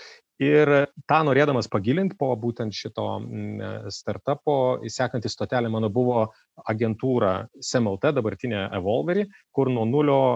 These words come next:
e, e, e, išsukinėjau, sakykim taip liaudiškai tariant, e, C R O arba Conversion Rate Optimization, kitaip, e, m, skyrių, sprendimą patį ir komandą. Tai, tai bu-, tai yra nauja, tai vis dar yra nauja rinkoje,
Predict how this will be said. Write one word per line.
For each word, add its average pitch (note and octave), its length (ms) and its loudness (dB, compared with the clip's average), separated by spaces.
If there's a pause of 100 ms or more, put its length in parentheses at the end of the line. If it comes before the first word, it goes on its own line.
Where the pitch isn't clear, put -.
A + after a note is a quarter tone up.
(100)
e, A2+ 240 -2 (480)
e, A2+ 160 -4 (560)
e, B2 480 -12 (420)
išsukinėjau, A#2 720 -4
sakykim G2 340 -10
taip - 220 -10
liaudiškai G#2 480 -6
tariant, G#2 320 0 (240)
e, A#2+ 580 -4
C C3+ 300 0
R G2 160 2
O D3+ 100 4
arba G2 220 -4
Conversion G2 500 -4
Rate G#2 220 -6
Optimization, G2+ 500 -8
kitaip, A2 380 -4
e, G2 260 -4
m, G#2 800 -10
skyrių, B2 500 -2 (500)
sprendimą G#2+ 640 0 (100)
patį D#3+ 380 0
ir A#2 100 -2
komandą. G#2+ 460 -2 (340)
Tai, A#2 120 4 (360)
tai D3+ 140 2
bu-, C3 180 -4
tai C#3+ 80 6
yra D#3 160 6
nauja, C3 400 4
tai B2 160 2
vis C#3+ 240 2
dar B2 220 4
yra A2+ 260 2
nauja D3 400 2
rinkoje, D3+ 460 0